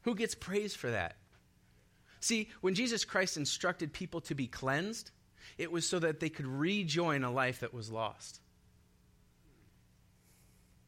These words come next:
How would their lives change getting to go back? Getting to go back to family and friends.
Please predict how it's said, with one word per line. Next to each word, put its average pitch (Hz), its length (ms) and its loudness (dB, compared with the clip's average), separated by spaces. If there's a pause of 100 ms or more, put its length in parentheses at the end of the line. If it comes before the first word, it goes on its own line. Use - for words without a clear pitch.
(720)
How 165 220 2
would 185 140 2
their 151 200 2
lives 123 400 2
change 117 500 -4
getting 117 220 -4
to - 100 -8
go 117 160 -4
back? 113 560 -6 (1300)
Getting 170 240 4
to 170 60 -2
go 165 100 0
back 147 320 2
to 143 80 -6
family 110 400 -6
and 95 140 -8
friends. 98 440 -14